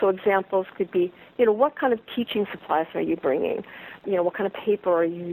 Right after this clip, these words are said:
using? What water, you know, how much water is being used? I mean, just all the aspects when you think about caring for the earth, how can you create that and wrap that into your teaching ethics and demonstrating that caring for the people,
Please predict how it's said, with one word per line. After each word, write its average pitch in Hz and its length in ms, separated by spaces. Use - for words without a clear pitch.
using? 175 800
What 190 440
water, 196 680
you 196 80
know, 180 100
how 220 100
much 214 160
water 202 260
is 196 140
being 185 320
used? 190 280
I - 20
mean, 208 160
just - 200
all 339 260
the 285 200
aspects 220 380
when 202 120
you 196 160
think 220 140
about 196 220
caring 202 260
for 190 60
the 180 140
earth, 175 220
how 180 180
can 214 240
you 208 220
create 190 420
that 180 240
and 185 140
wrap 180 260
that 180 300
into 180 880
your 190 200
teaching 202 460
ethics - 440
and 185 280
demonstrating 175 760
that 165 320
caring 196 220
for 190 120
the 185 80
people, 180 640